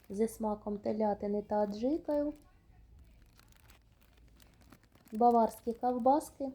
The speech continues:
двадцять гривень. Насіння Петрівська лаковка,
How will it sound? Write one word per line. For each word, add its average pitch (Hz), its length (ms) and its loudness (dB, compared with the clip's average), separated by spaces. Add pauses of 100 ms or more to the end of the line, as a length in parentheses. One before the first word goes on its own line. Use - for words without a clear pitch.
(1800)
двадцять 247 500 2
гривень. 220 560 2 (2250)
Насіння 311 560 0
Петрівська 233 760 0
лаковка, 269 720 -2